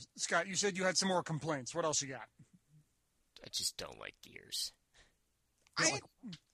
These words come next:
Speaker 1: I love
Speaker 2: Like,
Speaker 1: Gears.
Speaker 2: like, I,
Speaker 1: Like,
Speaker 2: and
Speaker 1: like,
Speaker 2: it's,
Speaker 1: I mean,
Speaker 2: like, the
Speaker 1: the
Speaker 2: mechanics only bother me a little. It's the writing that's just like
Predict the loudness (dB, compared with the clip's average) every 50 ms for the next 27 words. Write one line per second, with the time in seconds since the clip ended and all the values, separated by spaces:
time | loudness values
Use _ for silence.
0 | _ _ _ _ _ _ -8 -6 -4 -2 0 0 0 0 0 0 0 0 0 0
1 | -2 -4 -2 4 4 4 6 6 6 4 6 6 4 2 2 2 0 2 2 4
2 | 6 6 6 6 6 6 4 6 6 4 4 4 2 4 4 4 4 6 6 6
3 | 4 4 2 2 0 2 4 6 6 6 6 4 0 2 0 0 0 0 0 -2
4 | -2 -2 -2 -2 2 2 2 4 2 2 2 4 4 4 4 0 -2 -6 -6 -4
5 | -2 0 0 2 2 2 2 2 0 -2 -4 -12